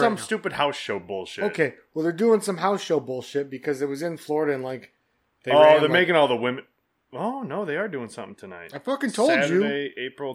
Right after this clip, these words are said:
Speaker 1: tenth.
Speaker 2: Poser.
Speaker 1: It used to be all, well, they're doing something. Hold on, let me see here. Oh, so that's night, oh, they're doing a two-night thing? Oh, you fucking pieces of shit. And then night two is all the big championships that people actually give a shit about.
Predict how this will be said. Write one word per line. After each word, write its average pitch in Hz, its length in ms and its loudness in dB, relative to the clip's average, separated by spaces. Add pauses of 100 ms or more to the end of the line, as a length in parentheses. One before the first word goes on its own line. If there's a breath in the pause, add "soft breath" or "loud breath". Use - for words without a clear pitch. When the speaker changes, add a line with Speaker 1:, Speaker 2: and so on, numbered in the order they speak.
Speaker 1:
tenth. 127 180 -6
Speaker 2:
Poser. 156 520 2 (1400)
Speaker 1:
It 123 80 -6
used 196 320 -2
to 127 60 -10
be 117 180 -4
all, 113 240 -2
well, 120 220 -6
they're 156 100 -2
doing 156 240 -2
something. 123 360 -6
Hold 101 180 -8
on, 82 100 -16
let 104 100 -16
me 113 80 -14
see - 160 -18
here. 90 160 -12 (220 loud breath)
Oh, 156 380 8
so - 120 -4
that's 165 200 -2
night, 143 280 2
oh, 185 140 4
they're 151 120 2
doing 156 180 0
a 113 100 -2
two-night 302 640 2
thing? 320 360 -4
Oh, 92 400 -2
you 107 140 -10
fucking - 580 -8
pieces 101 400 -12
of 90 100 -16
shit. 147 260 -2 (180 loud breath)
And 139 100 -4
then 135 140 0
night 123 240 0 (120)
two 170 800 0 (220 loud breath)
is 127 120 -4
all 123 160 4
the 104 80 -8
big 147 240 -2
championships 98 640 -8
that 98 80 -16
people 104 200 -6
actually 95 260 -6
give 117 180 -6
a 95 40 -8
shit 90 200 -10
about. 82 340 -12